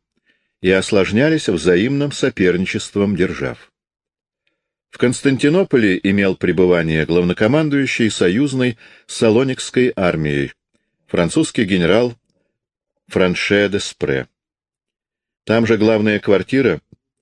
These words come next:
главнокомандующего британской армией на Балканах генерала Мильна. Им были подчинены первоначально союзные представители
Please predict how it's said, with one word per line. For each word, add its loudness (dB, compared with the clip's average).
главнокомандующего 0
британской 0
армией 0
на 0
Балканах 0
генерала 2
Мильна. -2
Им 2
были 4
подчинены 2
первоначально 0
союзные 0
представители -2